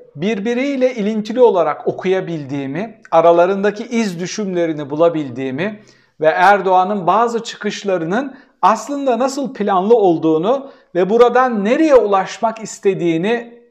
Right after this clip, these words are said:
yakaladığımı ve yorumlayabildiğimi düşünüyorum. Bunda yanılıyor olabilir miyim? Her yorumda, her tahminde yanılma payı vardır ama hiç de öyle zannetmiyorum. Dün Erdoğan bir çıkış yaptı.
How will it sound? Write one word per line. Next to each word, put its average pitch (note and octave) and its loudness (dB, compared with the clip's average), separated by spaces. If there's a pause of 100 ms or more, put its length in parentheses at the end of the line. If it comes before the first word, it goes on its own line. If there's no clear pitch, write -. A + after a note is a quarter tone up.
(100)
yakaladığımı E3+ -2 (220)
ve E3+ 2
yorumlayabildiğimi F3+ 2
düşünüyorum. A2+ -12 (520)
Bunda C#4 2
yanılıyor C#4+ 2
olabilir C4 4
miyim? C4 -6 (140)
Her G3 0
yorumda, E3 0
her A#3 2
tahminde F3+ -4 (160)
yanılma E3 -6
payı C3+ -4
vardır F#3 0 (120)
ama A3 2 (480)
hiç D#4+ 0
de A3 4
öyle F#3+ 2
zannetmiyorum. D3 -6 (420)
Dün D4 0 (100)
Erdoğan G#3+ 2
bir F#3+ -10
çıkış - -12
yaptı. - -16